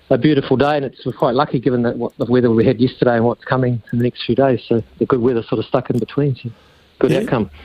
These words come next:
Speaker 2: There's some good results, and gee, if you're stuck with the form from Pukekohe, See the Light, taking out the previous.
Speaker 1: Yeah, that's right. It was, um, good result for the stable, wasn't it? So to get an e-, an early double, so, um, it's, they're tracking, tracking well. The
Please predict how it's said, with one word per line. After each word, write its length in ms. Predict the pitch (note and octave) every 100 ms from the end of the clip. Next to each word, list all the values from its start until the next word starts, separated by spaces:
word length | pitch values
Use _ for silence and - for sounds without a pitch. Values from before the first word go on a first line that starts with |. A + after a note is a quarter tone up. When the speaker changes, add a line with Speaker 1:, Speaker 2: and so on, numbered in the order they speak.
| -
Speaker 2:
There's 140 | D3 C#3+
some 140 | C#3+
good 120 | F#3+
results, 460 | D3+ C3+ D#3+ G#3 -
and 240 | D#3+ C3+
gee, 140 | B2+ E3
if 100 | D#3
you're 80 | C#3
stuck 240 | D#3 D#3
with 80 | D3+
the 80 | B2+
form 300 | F3 D#3+ D#3
from 160 | C#3
Pukekohe, 580 | A2+ D#3 C3 - E3+ D#3+
See 240 | B2+ E3+ D#3
the 100 | C#3
Light, 320 | C3+ E3+ G3
taking 320 | - C#3+ D3
out 80 | D3+
the 80 | C3
previous. 680 | - D3 E3 G#3+ G#3 - - - - _ _ _ _ _ _ _
Speaker 1:
Yeah, 260 | C#3+ E3+ E3+
that's 180 | C#3 -
right. 160 | D3
It 60 | B2
was, 100 | A2 -
um, 360 | C3+ A#2 A2 A2 -
good 140 | - B2
result 340 | A2+ B2 A#2+
for 80 | -
the 120 | A2 -
stable, 280 | - C3 D#3+
wasn't 260 | E3+ F3 A2+
it? 60 | -
So 100 | G#2+
to 120 | A2+
get 140 | A#2+
an 180 | A#2 A2+
e-, 160 | A#2+ A2
an 120 | A#2
early 220 | A#2+ A2+
double, 260 | A#2+ D3+ G#3+
so, 240 | - A2 - - - - - - -
um, 480 | B2+ A#2 A2+ A2+ -
it's, 120 | B2 -
they're 120 | B2
tracking, 420 | - C#3 - A#2
tracking 320 | G#2+ C3+ - A#2+
well. 140 | B2+
The 120 | A#2